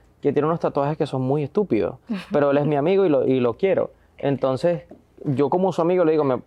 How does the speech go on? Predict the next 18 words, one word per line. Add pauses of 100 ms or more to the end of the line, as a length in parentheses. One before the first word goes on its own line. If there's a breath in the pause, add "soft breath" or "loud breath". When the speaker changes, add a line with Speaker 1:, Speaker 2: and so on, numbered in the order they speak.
(100)
Speaker 1:
él
me
pregunta,
obviamente,
"¿Qué
te
parece
este
tatuaje?".
Yo
le
digo,
"Esos
tatuajes
son
una
mierda". (560 loud breath)
Pero